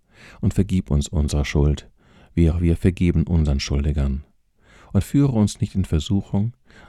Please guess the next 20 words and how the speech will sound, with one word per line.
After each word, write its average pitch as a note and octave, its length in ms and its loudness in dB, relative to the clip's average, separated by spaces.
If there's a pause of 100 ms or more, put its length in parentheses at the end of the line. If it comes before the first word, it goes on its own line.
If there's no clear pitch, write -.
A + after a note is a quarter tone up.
sondern F#3+ 380 2
erlöse F#2 440 2
uns C#2+ 200 -2
von D2 200 -4
dem C#2+ 120 -2
Bösen. C#2+ 480 -4 (540)
Denn F2 140 2
dein E2+ 280 2
ist - 220 -8
das - 180 -6
Reich D#2+ 580 -4
und - 240 -6
die - 80 -10
Kraft - 480 -8
und - 220 -6
die F#2+ 60 0
Herrlichkeit D2 760 -4 (220)
in - 100 -2
Ewigkeit. - 760 -6 (300)
Amen. D2+ 460 -8